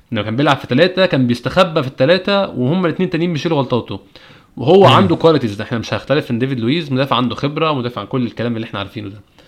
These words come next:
Speaker 1: بس انت متخيل مين فيهم اللي ممكن يبقى قاعد في ارسنال السنه الجايه؟ عشان انا متخيل ان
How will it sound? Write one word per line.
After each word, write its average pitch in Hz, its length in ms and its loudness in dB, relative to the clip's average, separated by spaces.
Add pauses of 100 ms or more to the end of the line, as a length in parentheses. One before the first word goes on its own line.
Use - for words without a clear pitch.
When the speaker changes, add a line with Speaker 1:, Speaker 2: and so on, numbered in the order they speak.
(400)
Speaker 1:
بس - 120 -6
انت 151 100 -2
متخيل 185 440 4
مين 190 200 4
فيهم 196 500 0 (220)
اللي 123 160 0
ممكن 160 240 2
يبقى 123 180 2
قاعد 147 260 2
في - 60 -2
ارسنال 139 240 -2
السنه 123 160 -2
الجايه؟ 101 320 -4 (380)
عشان 151 160 -2
انا 190 80 2
متخيل 185 580 2
ان 120 420 0